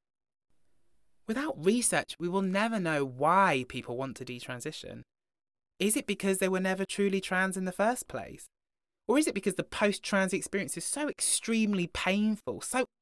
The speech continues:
underfunded, so derided by employers and supported by vengeful letters from prolific authors, that it spoils the whole journey for everyone? We won't know. As this is anecdotal evidence, I guess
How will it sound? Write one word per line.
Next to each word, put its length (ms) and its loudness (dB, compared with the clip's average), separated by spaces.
underfunded, 960 2
so 240 4
derided 680 4
by 140 6
employers 580 2
and 80 -4
supported 300 -4
by 120 2
vengeful 580 2
letters 360 -2
from 160 -8
prolific 440 -4
authors, 480 -4
that 80 -2
it 80 0
spoils 420 4
the 80 -2
whole 400 2
journey 460 0
for 180 -6
everyone? 560 -6
We 100 -2
won't 280 2
know. 400 -2
As 240 6
this 160 0
is 120 0
anecdotal 600 0
evidence, 600 -10
I 80 -6
guess 480 2